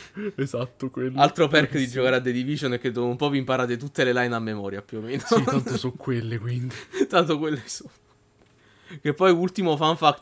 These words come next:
Speaker 2: prima di concludere la puntata, perché siamo già tipo a corto di tempo, poi il What the Week era letteralmente un minuscolo, quindi non vi siete persi niente. Eh,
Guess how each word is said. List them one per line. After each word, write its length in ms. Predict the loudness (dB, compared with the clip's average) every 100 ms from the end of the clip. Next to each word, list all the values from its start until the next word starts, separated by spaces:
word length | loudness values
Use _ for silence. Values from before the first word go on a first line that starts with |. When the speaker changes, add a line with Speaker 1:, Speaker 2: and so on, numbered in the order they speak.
| -2
Speaker 2:
prima 180 | 0
di 80 | 0
concludere 400 | 2 0 2 6
la 140 | 6 4
puntata, 380 | 0 0 2
perché 240 | 0 -4 -8
siamo 280 | -6 -6 -6
già 140 | -4
tipo 140 | -2 -2
a 80 | -4
corto 240 | -6 -4
di 140 | -4
tempo, 360 | -2 -2 -2 -4
poi 180 | -4 -4
il 300 | -2 -2 -4
What 200 | -4 -4
the 60 | -2
Week 240 | -2 -2 -2
era 160 | -2
letteralmente 580 | -2 -4 -4 -2 -2 -4
un 180 | -2 -2
minuscolo, 640 | -4 -4 -6 -10 -8 -6
quindi 300 | -4 -6 -4
non 140 | -6 -6
vi 80 | -8
siete 240 | -6 -6
persi 340 | -6 -8 -8
niente. 380 | -8 -8 -8 -10
Eh, 80 | -10